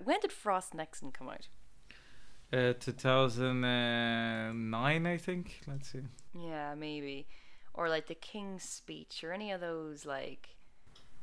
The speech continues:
Speaker 2: Two thousand and eight, so it was one year off.
Speaker 1: Okay, yeah.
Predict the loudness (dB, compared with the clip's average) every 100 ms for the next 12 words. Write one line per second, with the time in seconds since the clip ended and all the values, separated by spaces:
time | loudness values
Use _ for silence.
0 | -4 -8 -14 -14 -8 -6 -4 4 8 10
1 | 10 8 8 6 6 0 -2 2 4 4
2 | 0 0 0 0 0 0 0 -2 -6 -8
3 | -6 -2 0 0 -4 -10 -12 -4 -2 0